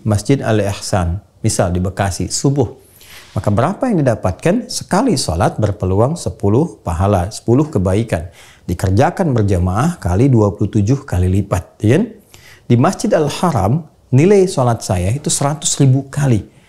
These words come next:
dibandingkan dengan yang dikerjakan di sini. Jadi kalau saya berkesempatan salat subuh di sana,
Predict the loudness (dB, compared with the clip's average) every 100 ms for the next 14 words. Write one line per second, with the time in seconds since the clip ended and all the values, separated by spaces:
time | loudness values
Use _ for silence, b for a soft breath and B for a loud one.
0 | b -2 0 2 2 2 2 2 2 2
1 | 2 0 2 4 4 2 0 -2 -2 -6
2 | -2 -2 0 -2 -2 0 -2 2 0 2
3 | 0 2 0 -2 -2 0 0 0 -2 -2
4 | -4 -2 -2 2 0 0 0 0 -4